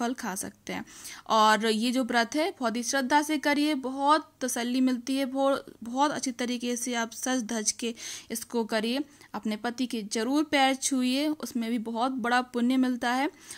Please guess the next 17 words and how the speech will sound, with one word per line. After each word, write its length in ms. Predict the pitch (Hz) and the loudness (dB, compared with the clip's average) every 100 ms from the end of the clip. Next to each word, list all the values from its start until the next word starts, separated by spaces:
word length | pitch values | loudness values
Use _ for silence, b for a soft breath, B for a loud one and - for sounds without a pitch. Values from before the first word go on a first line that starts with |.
| B | B
और 560 | 208 208 202 202 208 214 B B _ | 0 2 2 2 0 -2 B B _
आप 380 | 196 208 214 214 | 0 2 2 0
ये 200 | 214 240 | -2 -2
बहुत 520 | 254 294 349 392 302 - | -2 0 0 0 -4 -2
अच्छे 220 | 262 302 | 0 0
तरीके 340 | 269 269 262 | 0 -2 0
से 120 | 277 277 | 0 0
व्रत 220 | 254 254 | 0 -2
कर 160 | - | -2
सकते 360 | 254 285 - 302 | 0 0 -2 -4
हैं 320 | 277 381 403 226 | -2 -4 -6 -6
और 280 | 214 220 | -4 -2
मेरी 340 | 220 226 233 240 | 0 0 0 -2
बहुत, 360 | 233 233 277 | -4 0 0
बहुत 260 | 233 254 269 | 0 -2 -2
शुभकामनाएं 800 | - 262 - 240 233 233 240 240 | -2 -4 -2 0 0 0 0 0
हैं। 120 | 269 | -2